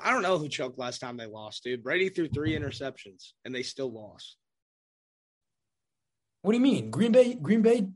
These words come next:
Speaker 2: defense chokes hard.
Speaker 1: In the N F C Championship, Green Bay defense had three interceptions, and they still lost.
Speaker 2: No, didn't they play, was it, didn't they play the Buccaneers?
Speaker 1: Yeah, and Tom Brady threw three interceptions.
Speaker 2: Didn't, like, didn't that King guy get absolutely cooked?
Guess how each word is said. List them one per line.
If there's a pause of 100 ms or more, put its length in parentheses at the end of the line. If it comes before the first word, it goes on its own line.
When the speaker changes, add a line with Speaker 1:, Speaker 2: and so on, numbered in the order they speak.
Speaker 2:
defense
chokes
hard. (460)
Speaker 1:
In
the
N
F
C
Championship, (840)
Green
Bay
defense
had
three
interceptions,
and
they
still
lost. (1700)
Speaker 2:
No,
didn't
they
play,
was
it,
didn't
they
play
the
Buccaneers? (200)
Speaker 1:
Yeah,
and
Tom
Brady
threw
three
interceptions.
Speaker 2:
Didn't,
like,
didn't
that
King
guy
get
absolutely
cooked?